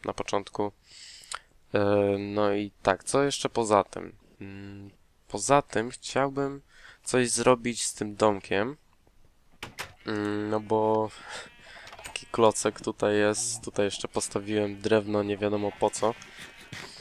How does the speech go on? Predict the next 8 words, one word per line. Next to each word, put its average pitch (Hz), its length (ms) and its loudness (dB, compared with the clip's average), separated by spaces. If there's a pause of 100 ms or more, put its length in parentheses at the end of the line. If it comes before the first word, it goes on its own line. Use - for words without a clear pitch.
(600)
Mm. 104 600 -4 (1400)
O 104 180 6
Jezu, 95 480 -4
ale 95 220 -2
lagi. 95 340 -4 (580)
E, 98 180 -4
coś - 500 -6
tutaj 120 480 -4